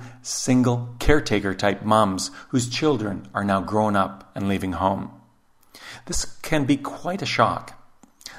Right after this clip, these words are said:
They devoted such a significant portion of their energy to their family for such a long time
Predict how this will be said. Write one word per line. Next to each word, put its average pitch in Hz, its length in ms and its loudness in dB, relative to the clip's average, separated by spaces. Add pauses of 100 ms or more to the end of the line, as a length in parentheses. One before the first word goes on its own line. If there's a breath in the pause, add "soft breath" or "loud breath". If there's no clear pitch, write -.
(120 loud breath)
They 104 120 4
devoted 101 560 2
such 107 240 -4
a 104 60 -2
significant 120 640 -2
portion 156 340 -2
of 107 120 0
their 113 200 -4
energy 113 340 2
to 104 120 -8
their 98 120 -4
family 110 460 2
for 98 160 -6
such 147 400 -2
a 135 60 2
long 117 280 4
time 113 420 0